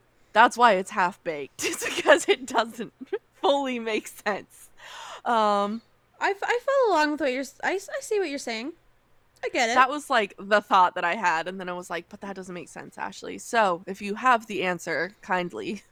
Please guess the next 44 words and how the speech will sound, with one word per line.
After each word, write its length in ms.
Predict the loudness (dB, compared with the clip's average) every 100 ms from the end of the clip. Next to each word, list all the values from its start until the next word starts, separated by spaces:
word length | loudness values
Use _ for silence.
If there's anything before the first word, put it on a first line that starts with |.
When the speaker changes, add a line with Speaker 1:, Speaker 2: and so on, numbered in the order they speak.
| _
Speaker 1:
<laughs> 200 | _ _
tell 160 | -6 -2
Speaker 2:
I 40 | 2
mean, 160 | 2
Speaker 1:
me. 60 | 2
Speaker 2:
it, 80 | 2
it 260 | 2 2
makes 300 | 2 0 0
sense, 720 | -4 0 4 4 2 -4 -8 -8
'cause, 260 | -4 -2
I 120 | 0 2
mean, 200 | 0 -2
we 120 | -2
don't 280 | -2 -2 -4
have 220 | -4 -4
the 100 | -6
third 300 | -6 -6 -6
book 160 | -10 -8
yet. 280 | -12 -12 -14 _ _ _ _ _ _ _ _ -20
Speaker 1:
True. 520 | -8 -2 0 -2 -4 _ _ _ -6
Speaker 2:
So 180 | 0 2
when 160 | 2
the 100 | -2
third 260 | 0 -2 0
book 200 | -4 -4
comes 320 | -6 -6 -4
out, 240 | -2 0 -2 -4
maybe, 680 | -6 -6 -6 -6 -4 -6 -8
you 160 | -10 -6
know, 320 | -4 -2 -4 -8 -14 0
or 100 | 2
maybe 520 | 2 2 2 0 -2 -8 _ _ _ _
it's 340 | 0 0 -4 -14 -14
somewhat 720 | -10 -8 -4 0 0 0 0
like 280 | 0 0 0
that, 260 | 0 2 0
and 180 | -2
the 60 | -4
speak 340 | -6 -8 -6 -4
no 140 | -4
evil 300 | -4 -4 -2 -2
isn't 260 | -2 -4
gonna 200 | -6 -6
be, 460 | -6 -8 -6 -8